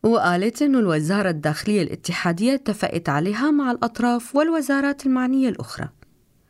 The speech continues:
ووفقًا للصحيفة، فإن مسودة مشروع القانون تنص على السماح لأي شخص بالعمل في ألمانيا بشرط أن تكون لديه مؤهلات معترف بها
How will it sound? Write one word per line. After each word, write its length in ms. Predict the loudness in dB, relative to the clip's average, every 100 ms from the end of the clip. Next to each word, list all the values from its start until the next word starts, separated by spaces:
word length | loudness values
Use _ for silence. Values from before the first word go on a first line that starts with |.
| -20 -20 -6 0
ووفقًا 480 | 2 0 -2 0
للصحيفة، 680 | 2 0 -2 -4 -2 -2 -2
فإن 400 | -2 -2 -2 -2
مسودة 580 | 0 0 0 2 2 0 0
مشروع 400 | -2 0 0 0
القانون 520 | -2 -2 0 0 0 -2 -8 -12 -2
تنص 420 | 0 0 -4 0
على 200 | 2 2
السماح 520 | 0 -2 -2 -2 -2
لأي 260 | -2 0 0
شخص 320 | -2 -4 0
بالعمل 520 | 2 2 0 0 -2
في 220 | -2 -2 2
ألمانيا 500 | 2 4 2 2 -2 -10 -10 -2
بشرط 420 | 0 0 -2 -2
أن 140 | -2
تكون 280 | -2 -2 0
لديه 420 | 0 0 -2 0
مؤهلات 580 | -2 -2 -2 -2 -2 -2
معترف 360 | -4 -2 -4 -2
بها 300 | -2 0 0